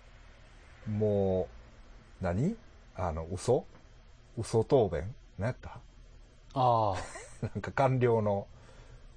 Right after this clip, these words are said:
Speaker 2: はいはい。
Speaker 1: 嘘答弁とか、
Speaker 2: はい。
Speaker 1: ないと言ってた文章が、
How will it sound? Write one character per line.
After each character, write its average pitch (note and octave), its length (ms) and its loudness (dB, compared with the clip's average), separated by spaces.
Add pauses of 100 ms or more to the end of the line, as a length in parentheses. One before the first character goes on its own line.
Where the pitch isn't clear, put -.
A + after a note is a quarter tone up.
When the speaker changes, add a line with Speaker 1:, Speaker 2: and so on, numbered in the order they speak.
Speaker 2:
は A#2 200 0
い - 20 -2
は F2 300 -10
い。 - 120 -20
Speaker 1:
嘘 A2+ 240 0
答 G2 220 2
弁 D#2+ 200 -2
と D#2 120 -6
か、 - 280 -8
Speaker 2:
は A2 180 -2
い。 A#2 80 0
Speaker 1:
な A#2+ 160 2
い B2 100 2
と G2+ 200 0
言 G2+ 80 0
っ - 40 -6
て - 160 -8
た F2+ 140 0
文 F#2+ 280 -2
章 D#2+ 260 -2
が、 A2+ 260 0